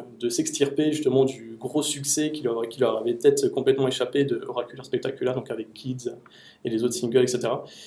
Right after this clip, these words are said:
Euh, et je me demandais vraiment si on allait pouvoir, euh, les réentendre une, un, un jour, et en fait, euh,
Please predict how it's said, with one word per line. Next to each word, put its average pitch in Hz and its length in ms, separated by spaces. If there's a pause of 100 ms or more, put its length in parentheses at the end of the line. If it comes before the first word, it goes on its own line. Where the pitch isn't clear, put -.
(280)
Euh, 110 960
et 123 60
je - 80
me 143 40
demandais 139 220
vraiment 165 220
si 208 140
on 135 60
allait 127 160
pouvoir, 139 460
euh, 113 220
les 110 580
réentendre 131 420
une, 123 160
un, 113 480
un 120 40
jour, 190 380
et 135 40
en 113 60
fait, 170 260
euh, 113 180